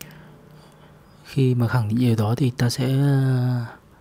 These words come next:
bấm và tích vào cái ô. Đấy. Tiếp đến là mình sẽ, ờ, ghi thông tin vào đây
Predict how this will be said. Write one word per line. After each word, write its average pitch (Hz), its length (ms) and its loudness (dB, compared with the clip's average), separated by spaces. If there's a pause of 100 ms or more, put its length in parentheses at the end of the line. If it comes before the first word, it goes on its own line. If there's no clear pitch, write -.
(140)
bấm 113 140 0 (100)
và 123 100 -2
tích - 240 -2
vào 104 220 -2
cái 131 100 -2
ô. 123 280 2 (1120)
Đấy. 120 480 -2 (360)
Tiếp 135 160 0
đến 127 260 4
là 127 80 4
mình 113 200 -2
sẽ, - 160 -4
ờ, 131 720 2
ghi 123 140 0
thông 120 180 -6
tin 127 220 0
vào 117 100 -4
đây 117 120 -4